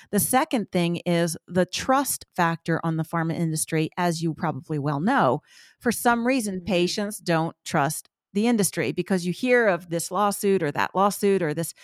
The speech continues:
Speaker 1: violation of the N-,
Speaker 2: Right.
Speaker 1: F D A, and it's kind of like the proverbial throw the baby out with the bathwater.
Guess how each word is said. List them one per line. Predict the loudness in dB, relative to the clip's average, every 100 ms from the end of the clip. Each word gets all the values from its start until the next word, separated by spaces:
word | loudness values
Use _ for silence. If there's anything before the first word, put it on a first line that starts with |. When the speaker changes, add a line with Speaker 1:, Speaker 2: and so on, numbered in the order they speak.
| -20 -2
Speaker 1:
violation | 0 2 0 -2 -4
of | 0
the | 2
N-, | 2 0
Speaker 2:
Right. | 0
Speaker 1:
F | 0 0
D | 0 4
A, | 6 4 2 -12 -18 -2
and | 0
it's | 0 0
kind | 0 2 2
of | 2
like | 4 4 2 -4 -20 -4
the | -4
proverbial | 0 0 2 2 4 4 4 2
throw | 2 2
the | 4
baby | 2 2 4
out | 4 4
with | 2
the | 2
bathwater. | 2 2 2 2 4 2